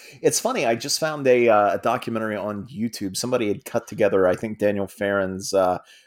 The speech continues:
home videos from the set, and they, you know, cut it together, put some narration. It's actually quite good, but there was just a lot of footage of Mustafa Akkad on set, and he just, he seemed like the coolest guy. Like, he seemed like just this warm grandfatherly type,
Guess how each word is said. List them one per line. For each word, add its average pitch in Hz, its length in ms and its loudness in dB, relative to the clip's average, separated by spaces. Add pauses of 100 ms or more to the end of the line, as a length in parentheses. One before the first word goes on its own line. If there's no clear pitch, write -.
home 120 260 0
videos 104 440 0
from 101 120 -6
the 90 80 -6
set, 117 500 4
and 98 80 -12
they, 101 180 0
you 117 200 -6
know, 110 120 0
cut 175 180 -4
it - 100 -10
together, 131 260 0
put 127 160 -6
some 120 120 -6
narration. 104 360 -2
It's 143 140 -10
actually 277 260 -10
quite 110 260 0
good, 139 220 -4
but 117 140 0 (560)
there 175 180 -2
was 330 220 0
just - 280 -6
a 135 80 4
lot 117 460 -4
of 165 140 0
footage 131 440 -6
of 110 60 -6
Mustafa 110 480 -2
Akkad 120 400 -2
on 104 240 -2
set, - 320 0
and 117 80 -10
he 131 80 -8
just, - 360 -4
he 240 120 2
seemed 370 280 2
like - 140 -2
the 120 60 -6
coolest 113 460 -6
guy. 90 240 -8 (200)
Like, 113 200 0
he 131 100 -8
seemed 160 380 -6
like 127 260 4 (320)
just 143 160 0
this 123 160 -2
warm 120 680 -2
grandfatherly 95 1000 -2
type, - 280 -12